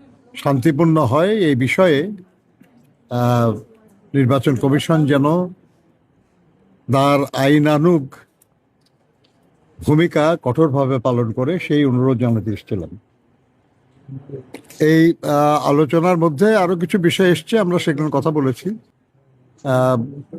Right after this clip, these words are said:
কারো কারো টক শোতে বক্তব্য শুনে, আহ, খুবই আপ্লুত হই আর কি, যে এমন, আহ, সৎ, এমন নীতিবান মানুষ আর হয় না। কিন্তু সেরকম মানুষদেরকে আমরা দেখলাম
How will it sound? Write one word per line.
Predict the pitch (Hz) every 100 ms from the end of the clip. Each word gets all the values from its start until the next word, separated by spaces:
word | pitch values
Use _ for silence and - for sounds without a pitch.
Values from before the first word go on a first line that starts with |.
| 156 156 - _
কারো | - 135 151
কারো | 156 151 151
টক | 135 143 139
শোতে | - 160 165
বক্তব্য | 139 139 - 147 135
শুনে, | 131 143 156 147 135 - _ _ _ _ _ _ _ _ _
আহ, | 165 131 123 123 113 - - - _ _ _ _ _ -
খুবই | 156 180
আপ্লুত | 147 - 151 165 170
হই | 135 151 147
আর | 135
কি, | 117 147
যে | 139
এমন, | 139 127 135 131 120 - - _ _ _ _ _
আহ, | 127 120
সৎ, | 120 - 135 127 123 - 135
এমন | 110 120 113 110 107 - _ _ _ _ _ _ - 117
নীতিবান | 127 120 139 127 120
মানুষ | 117 120 120
আর | 131 113
হয় | 123
না। | 120 110 104 - _ _ _ _ _ _ _ _
কিন্তু | 156 135
সেরকম | - 170 156 151 151
মানুষদেরকে | 143 147 147 165 131 160
আমরা | 143 143
দেখলাম | 135 135 160 147 156